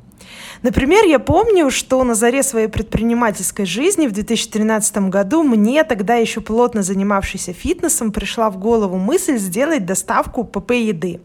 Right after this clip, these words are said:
Ну, всякой там курогрудки с курогречей и капустненьким салатиком. Я, умея в то время уже хорошо делать сайты, а также круто готовить, даже разработала меню и сделала сайт. И потом подумала:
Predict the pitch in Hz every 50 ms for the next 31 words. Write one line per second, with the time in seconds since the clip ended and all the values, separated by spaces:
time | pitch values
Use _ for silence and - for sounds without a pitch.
0 | - - - 466 415 - - 320 294 - 233 208 - 202 190 180 - 202 190 190
1 | 208 311 359 403 381 - 330 - - - 240 214 208 190 190 196 196 185 175 -
2 | - 170 165 - - 175 - 202 196 - - 190 180 165 175 160 - - 196 190
3 | 180 170 170 - 165 - - - - - - - - - 208 - 262 302 349 427
4 | 453 - - - 254 247 247 269 294 302 294 254 247 233 220 214 202 190 196 -
5 | - 240 220 208 240 247 233 214 196 190 185 190 196 - 220 220 190 175 - 208
6 | 196 220 - - 240 196 185 202 190 190 190 - - - 220 247 320 427 453 453
7 | - - 269 226 202 190 185 - 214 214 202 190 175 196 - - 233 226 214 -
8 | 175 175 180 180 - 240 294 349 359 330 - - - - 185 214 302 - 220 208
9 | 226 233 185 214 214 202 196 233 233 226 208 190 180 180 180 190 220 262 269 226
10 | 190 170 202 202 202 196 180 185 185 - - - - - - - - - - -
11 | - - - - 202 180 220 240 269 247 - 247 208 185 208 202 190 175 170 175
12 | 175